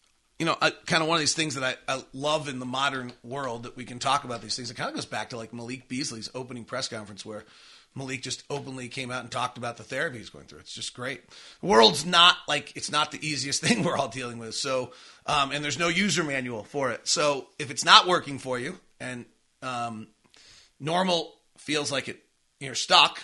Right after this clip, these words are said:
or it sucks, like, that's not great. Uh, so navigating any of life's challenges can make you feel unsure. Career change, new relationship, whatever, becoming a parent, times of years.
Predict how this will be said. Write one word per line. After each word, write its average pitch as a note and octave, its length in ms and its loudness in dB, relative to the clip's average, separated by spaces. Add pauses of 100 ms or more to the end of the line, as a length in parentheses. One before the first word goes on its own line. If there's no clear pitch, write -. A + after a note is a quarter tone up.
(120)
or A#2+ 100 -8
it A2+ 80 -8
sucks, D#3+ 560 4
like, B2 160 -6
that's B2 240 -2
not B2+ 240 -4
great. G3 180 0 (580)
Uh, C3+ 200 4
so D#3+ 160 0
navigating G3 600 8
any F#3+ 140 4
of E3 100 0
life's E3 240 4
challenges D3+ 480 2
can C3 140 -8
make C#3+ 200 -4
you C#3 60 -4
feel C#3 240 -6
unsure. B2+ 440 -6 (420)
Career B2+ 240 -6
change, C3 420 -4
new C#3+ 100 -8
relationship, B2+ 800 -6 (260)
whatever, C3 560 -4
becoming C3 240 -12
a A2+ 40 -14
parent, C3 340 -6
times B2 260 -4
of A2 100 -10
years. C3 380 -6